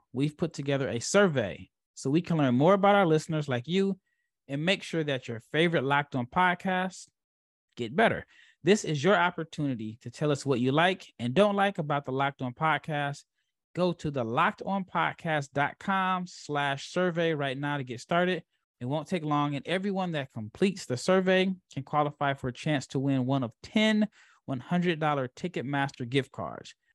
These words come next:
To take our audience survey, go to lockedonpodcast dot com slash survey, and thank you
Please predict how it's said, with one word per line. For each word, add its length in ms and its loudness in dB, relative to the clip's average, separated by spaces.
To 100 2
take 220 6
our 100 8
audience 400 4
survey, 540 4
go 140 2
to 80 2
lockedonpodcast 1120 0
dot 260 -2
com 440 -2
slash 360 -4
survey, 760 0
and 180 -10
thank 300 0
you 360 0